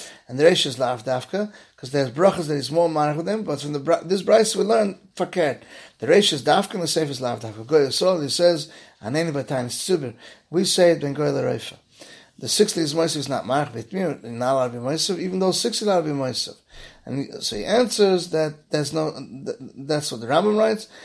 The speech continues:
that don't say this in itself, he has to tell me that, I would think it can be Moisev since it's part of Shemon Esrei, Kamash can be Moisev even in that Goy Yisrael.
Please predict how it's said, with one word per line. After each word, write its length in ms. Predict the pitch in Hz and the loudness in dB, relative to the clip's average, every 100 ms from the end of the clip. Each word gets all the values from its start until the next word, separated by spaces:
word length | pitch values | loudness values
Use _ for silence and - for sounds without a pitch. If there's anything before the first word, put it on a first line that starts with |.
| - _ | -20 _
that 160 | 123 135 | -6 4
don't 220 | 226 - | 4 4
say 120 | 143 | -2
this 280 | 120 147 139 | -2 -2 -2
in 60 | |
itself, 280 | 123 - 135 | -4 -2 -2
he 60 | 139 | -2
has 140 | 127 | -4
to 100 | - | -4
tell 220 | - 180 | 2 2
me 80 | 185 | 4
that, 180 | 175 135 | 0 2
I 100 | 131 | 0
would 120 | 135 | 0
think 180 | 160 131 | -6 -8
it 100 | 123 | -6
can 220 | 156 139 | -2 -2
be 40 | 143 | 0
Moisev 280 | 147 139 | 0 0
since 260 | 123 147 139 | -4 -4 -6
it's 80 | - | -4
part 220 | 139 127 | 2 2
of 60 | 120 | 2
Shemon 200 | 135 214 | -2 -2
Esrei, 260 | 214 175 - - - - | -2 -6 -10 -18 -16 -2
Kamash 240 | 170 185 | 0 2
can 120 | 165 | 2
be 80 | 151 | 4
Moisev 260 | 190 180 - | 4 2 -2
even 280 | 220 220 - | 0 0 0
in 200 | 185 180 | 0 6
that 200 | 175 147 | 6 6
Goy 200 | 156 143 | 6 6
Yisrael. 420 | 123 - 110 | 4 -4 -4